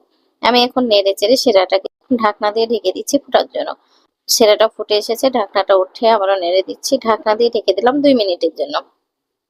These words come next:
দেখেন আমার সেরার কালারটা চেঞ্জ হয়ে এসেছে, আমার সেরা বানা হয়ে গেছে। আমি এখন মিষ্টির খামির বানিয়ে নিচ্ছি।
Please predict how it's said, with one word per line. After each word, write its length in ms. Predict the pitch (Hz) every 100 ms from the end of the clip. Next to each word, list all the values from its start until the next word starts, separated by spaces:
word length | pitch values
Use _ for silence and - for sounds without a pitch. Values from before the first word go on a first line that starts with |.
| _ _ _ - - -
দেখেন 240 | 202 247 220
আমার 180 | 226 240
সেরার 320 | 226 208 208
কালারটা 400 | 214 208 208 226
চেঞ্জ 240 | 214 214 208
হয়ে 140 | 208 202
এসেছে, 160 | - 247
আমার 180 | 247 247
সেরা 220 | 226 202
বানা 200 | 202 196
হয়ে 200 | 214 196 196
গেছে। 180 | 208 226
আমি 100 | 220
এখন 160 | 220 202
মিষ্টির 340 | 208 - 196
খামির 260 | - 202 185
বানিয়ে 260 | 180 175
নিচ্ছি। 320 | 170 - -